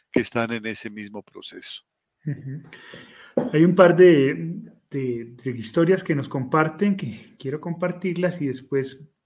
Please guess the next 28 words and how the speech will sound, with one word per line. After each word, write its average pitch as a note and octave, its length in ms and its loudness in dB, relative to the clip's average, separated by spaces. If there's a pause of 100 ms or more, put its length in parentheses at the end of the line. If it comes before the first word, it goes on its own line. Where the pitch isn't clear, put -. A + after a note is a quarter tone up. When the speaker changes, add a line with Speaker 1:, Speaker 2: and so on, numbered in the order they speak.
(160)
Speaker 2:
continuamos C#3+ 540 -6
elaborando A#2+ 580 -4
el C3+ 140 -10
tema. A#2+ 380 -6 (420)
Nos C3 180 -6
dice C#3+ 340 -4
Arlete C#3+ 460 0
Acevedo, C#3 720 -2 (520)
eh, B2+ 200 -2
"Yo D#3 180 4
recuerdo F#3 380 4
mucho F#3 280 0
el F3 80 -6
principio D#3 480 -2
de F3 60 2
mi E3 120 0
duelo, C#3+ 260 0
me E3+ 100 -2
sentía C#3 420 -6
molesta D3 560 -2
porque B2+ 240 -6
esperaba A#2+ 380 -6
un C#3 140 -4
milagro C3+ 640 -4
y B2 140 -8
este C3 260 -6
nunca C#3 380 -4
llegó. A2 460 -10